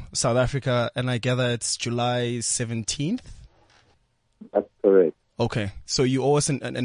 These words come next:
Speaker 1: interview, uh, from then. So we're gonna look at everything that happened after that big moment that had everyone so proud. Like, everyone's Instagram story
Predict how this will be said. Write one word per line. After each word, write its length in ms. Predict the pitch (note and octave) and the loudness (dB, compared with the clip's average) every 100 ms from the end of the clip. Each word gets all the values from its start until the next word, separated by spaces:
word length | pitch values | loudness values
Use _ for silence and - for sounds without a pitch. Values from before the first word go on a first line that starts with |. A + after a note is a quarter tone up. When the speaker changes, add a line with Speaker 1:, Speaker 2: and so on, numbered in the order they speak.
| C3 | 0
Speaker 1:
interview, 440 | C3+ C3+ A2+ A#2+ A2 - | 0 0 0 0 -2 -4
uh, 220 | A#2 A2 | -4 -4
from 240 | - A#2 | -6 -6
then. 380 | A2+ A#2 A2 G#2+ | -4 -4 -4 -6
So 140 | - B2+ | -2 -2
we're 60 | |
gonna 260 | C3 D3 C#3 | 0 2 2
look 340 | C3 B2+ C#3 | 0 0 0
at 260 | C#3 B2+ - - - - D#3 | -2 -4 -8 -14 -20 -2 2
everything 380 | D3 D#3 D#3 | 2 4 2
that 120 | C#3 C3+ | 4 4
happened 560 | C#3+ - C#3 A#2 - - _ _ - | 2 2 0 0 -6 -14 _ _ 2
after 480 | C#3+ - C#3 B2 A#2 | 4 4 0 0 0
that 400 | B2+ B2 B2+ - | -4 0 -2 0
big 200 | B2+ A#2+ | 0 2
moment 480 | B2 B2+ B2 A2+ - | 2 2 2 -2 -2
that 160 | A#2+ A2 | -2 -2
had 280 | A2+ A2+ - _ - | -2 -4 -12 _ 2
everyone 1300 | D3+ C#3+ B2+ A#2+ C3 C3+ B2+ A#2+ B2 A#2+ A#2 A2 - | 4 4 0 -4 -2 0 0 -2 -2 -2 -2 -6 -6
so 280 | - B2 | -4 -4
proud. 280 | A2+ A#2 G#2 | -4 -6 -4
Like, 320 | A2+ A#2+ - - | -4 -6 -6 0
everyone's 480 | E3+ F3 E3+ D#3+ C#3+ | 2 4 4 4 2
Instagram 520 | E3 D3+ D#3+ D3+ C#3 | 0 0 0 0 0
story 580 | B2+ - D#3 D#3+ D#3+ D#3+ | -2 0 2 4 2 0